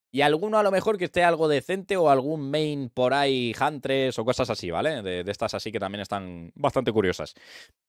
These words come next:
Y luego, eh, obviamente el Killer va a tirar mapa, ¿vale? Va, va a tirar ofrenda, los Urbis tirarán ofrenda también porque dirán, "Oye, pues para que elija el Killer, elijo yo".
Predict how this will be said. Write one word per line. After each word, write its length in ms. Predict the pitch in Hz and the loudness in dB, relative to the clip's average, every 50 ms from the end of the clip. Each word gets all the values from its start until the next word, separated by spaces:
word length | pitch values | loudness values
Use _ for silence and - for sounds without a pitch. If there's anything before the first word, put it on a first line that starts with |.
| _ _ | _ _
Y 80 | - 135 | -2 4
luego, 360 | 151 170 170 131 104 87 - _ _ _ _ _ _ _ | 8 8 8 8 6 2 0 _ _ _ _ _ _ _
eh, 600 | - 131 139 135 135 135 135 135 131 131 131 127 127 | 0 2 2 4 4 4 4 4 4 4 2 2 2
obviamente 320 | - 135 131 131 131 123 131 | 2 2 2 2 2 0 -2
el 80 | 123 | -2
Killer 320 | - 160 160 131 101 95 107 | 0 0 0 0 0 2 2
va 60 | 117 | 2
a 40 | 110 | 2
tirar 260 | 120 117 120 117 117 | 4 4 4 2 4
mapa, 420 | 120 147 165 - 185 208 - - _ _ | 4 2 4 4 4 2 2 0 _ _
¿vale? 200 | - 104 127 165 | 0 0 2 4
Va, 120 | 156 107 98 | 2 2 0
va 240 | 95 101 92 113 | 0 2 4 6
a 40 | 117 | 6
tirar 220 | 107 113 113 113 113 | 8 8 6 8 6
ofrenda, 520 | 113 - 135 151 175 180 196 214 220 185 | 6 4 2 0 0 2 0 0 0 -2
los 200 | 127 113 104 95 107 | -2 -4 -4 -2 -2
Urbis 220 | 117 117 113 107 | -4 -4 -2 -2
tirarán 320 | - 113 117 113 113 113 113 | 0 2 2 2 0 0 -4
ofrenda 340 | 107 - 117 117 117 117 | -4 -6 -6 -4 -2 -2
también 260 | 113 117 127 156 185 170 | -2 -2 -2 -4 -6 -4
porque 240 | 147 131 104 104 | -4 -4 -2 -2
dirán, 240 | 98 95 98 95 92 | -2 0 -2 -2 -4
"Oye, 220 | 98 107 117 110 85 | -4 -4 -4 -4 -4
pues 160 | 90 90 - | -6 -10 -6
para 180 | - 92 95 | -4 -4 -4
que 80 | 87 90 | -4 -4
elija 220 | 95 101 - 104 101 | -4 -4 -2 -2 -2
el 80 | 98 | -2
Killer, 240 | 90 113 127 113 95 | -4 -4 -4 -2 -2
elijo 300 | 90 90 92 90 - 101 | -2 -2 -4 -2 -2 0
yo". 180 | 110 139 170 | 2 0 0